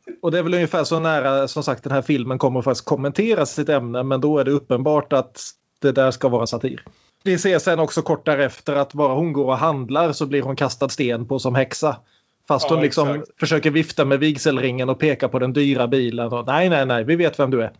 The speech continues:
Speaker 2: Jag försö-, jag försökte komma ihåg om det var hon som hade repliken, "Obedience is the only way to happiness", men nej, det är den andra filmen.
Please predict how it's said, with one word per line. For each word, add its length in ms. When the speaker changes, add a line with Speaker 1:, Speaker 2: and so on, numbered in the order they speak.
Speaker 2:
Jag 240
försö-, 160
jag 80
försökte 300
komma 160
ihåg 260
om 140
det 60
var 120
hon 260
som 120
hade 200
repliken, 580
"Obedience 720
is 100
the 100
only 240
way 160
to 100
happiness", 680
men 120
nej, 160
det 80
är 40
den 100
andra 300
filmen. 440